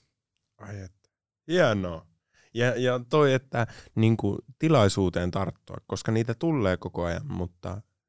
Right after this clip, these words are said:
et niihin uskaltaa tarttua. Ja, ja monestihan sanotaan sitä, että ihminen ei kadu kuolinvuoteellaan sitä, mitä on tehnyt, vaan sitä, mitä on jättänyt tekemättä. Voi sanoa, että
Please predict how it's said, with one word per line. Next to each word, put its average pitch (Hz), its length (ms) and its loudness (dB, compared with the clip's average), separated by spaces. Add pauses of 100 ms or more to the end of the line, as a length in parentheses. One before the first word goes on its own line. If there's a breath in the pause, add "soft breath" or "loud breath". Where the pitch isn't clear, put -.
(140)
et 107 160 -2
niihin 110 240 2
uskaltaa 92 560 -6
tarttua. - 640 -6 (1200)
Ja, 104 360 4
ja 107 320 2
monestihan 117 560 2
sanotaan 98 480 -2
sitä, 95 260 -6
että 92 360 -6 (320)
ihminen 117 440 2
ei 95 120 2
kadu 95 380 -2 (140)
kuolinvuoteellaan 87 920 -2
sitä, - 260 -6
mitä 87 240 -4
on 87 100 -6
tehnyt, 90 360 -4
vaan 85 180 -8
sitä, - 220 -12
mitä - 200 -10
on - 120 -10
jättänyt 101 400 -12
tekemättä. - 520 -16 (640 soft breath)
Voi 104 160 0
sanoa, 101 320 4
että 90 280 -4